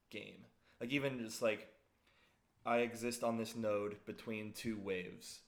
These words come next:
Uh, in our game, it is, I exist on this slice between two wedges.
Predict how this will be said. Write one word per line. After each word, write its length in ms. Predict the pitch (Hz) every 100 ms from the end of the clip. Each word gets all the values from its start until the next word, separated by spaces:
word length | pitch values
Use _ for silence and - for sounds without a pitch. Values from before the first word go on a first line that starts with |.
| _ _ _ _ _ -
Uh, 300 | 113 107 95 90 - -
in 140 | 123
our 240 | 117 113 117
game, 300 | 113 107 107
it 120 | 107
is, 320 | 107 104 - - -
I 120 | 107
exist 500 | 107 104 110 107 - -
on 200 | 110 107
this 140 | 104
slice 380 | - 107 95 -
between 380 | 104 - 123 117
two 180 | 135 117
wedges. 560 | 107 101 - 120 -